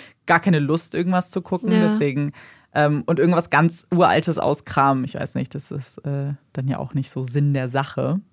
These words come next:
Speaker 2: Wobei ich ja Neues rausgefunden hab, dass es ab der dritten Staffel die Sachen von The Tribe jetzt bei Amazon
Speaker 1: Ach ja.
Speaker 2: Prime gibt, was für einige Leute ganz interessant sein könnte.
Speaker 1: Ja, ja, genau, stimmt, das hab ich gesehen.
Speaker 2: Ja.
Speaker 1: Hast du auf Instagram gepostet.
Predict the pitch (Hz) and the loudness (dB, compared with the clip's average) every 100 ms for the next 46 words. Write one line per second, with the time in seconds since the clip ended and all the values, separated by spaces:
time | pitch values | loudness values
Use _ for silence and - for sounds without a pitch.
0 | _ - - - 220 214 262 330 311 - | _ -20 -20 -2 0 2 4 4 2 0
1 | 277 233 233 233 202 202 226 - 208 196 | -2 0 0 0 0 0 -2 -2 -6 -6
2 | - 196 190 196 185 196 - - - 202 | -4 -2 -2 -2 -4 -8 -10 -20 -6 -4
3 | - 214 214 208 - 190 196 190 190 190 | -2 -2 -2 -4 -4 -4 -2 -2 -2 -4
4 | - 190 190 185 202 208 - 190 - 190 | -2 -2 0 0 0 0 -4 -10 -4 -4
5 | 190 190 190 202 214 233 240 247 247 226 | -2 -4 0 4 6 8 8 6 6 4
6 | 175 151 - 254 - - 208 190 190 190 | 2 0 -2 -4 -4 -10 -6 -4 -4 -4
7 | 180 180 180 185 180 - 208 - 185 170 | -6 -6 -8 -10 -12 -14 -20 -12 -8 -8
8 | - 170 - 180 185 160 151 - - 160 | -8 -10 -8 -10 -2 2 2 0 -4 0
9 | 151 147 151 135 - 151 143 - 147 - | 2 2 0 -2 -4 -6 -6 -8 -10 -10
10 | 151 143 151 147 151 - 151 - 151 165 | -10 -6 -4 -4 -6 -6 -4 -4 -4 -10
11 | - - - - 165 - 147 151 135 139 | -12 -16 -8 0 0 0 -2 -2 -2 -6
12 | - 151 151 143 - 139 | -10 -4 -2 -2 -4 -6